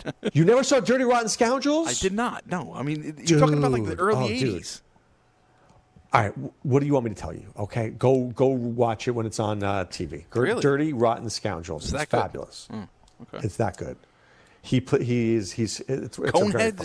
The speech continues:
Speaker 1: gonna
Speaker 2: movie.
Speaker 1: tell me to go watch Coneheads now?
Speaker 2: No, I didn't. Did I tell you that watch,
Speaker 1: All right.
Speaker 2: to watch that
Speaker 1: Wasn't
Speaker 2: one?
Speaker 1: he
Speaker 2: No.
Speaker 1: in that?
Speaker 2: He's great in that one. He's great in the, oh, there's a movie called All of Me.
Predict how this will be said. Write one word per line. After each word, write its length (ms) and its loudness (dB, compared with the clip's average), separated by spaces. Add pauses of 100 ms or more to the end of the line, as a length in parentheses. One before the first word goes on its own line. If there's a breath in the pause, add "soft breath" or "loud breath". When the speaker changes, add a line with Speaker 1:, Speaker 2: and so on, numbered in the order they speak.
Speaker 1:
gonna 100 -2
Speaker 2:
movie. 80 -2
Speaker 1:
tell 140 -2
me 80 -4
to 60 -2
go 120 -4
watch 180 -2
Coneheads 460 -8
now? 180 -8 (600 loud breath)
Speaker 2:
No, 300 6
I 80 4
didn't. 120 -2
Did 100 6
I 40 4
tell 180 4
you 120 0
that 140 4
watch, 220 2
Speaker 1:
All 60 -6
right. 100 -8
Speaker 2:
to 60 2
watch 220 2
that 120 6
Speaker 1:
Wasn't 220 0
Speaker 2:
one? 80 4
Speaker 1:
he 40 2
Speaker 2:
No. 40 0
Speaker 1:
in 60 -4
that? 240 -6
Speaker 2:
He's 200 2
great 240 4
in 120 -2
that 200 4
one. 260 0 (260 loud breath)
He's 200 6
great 220 6
in 60 2
the, 200 0
oh, 180 4
there's 140 2
a 60 0
movie 240 2
called 340 0
All 300 4
of 120 -2
Me. 140 -6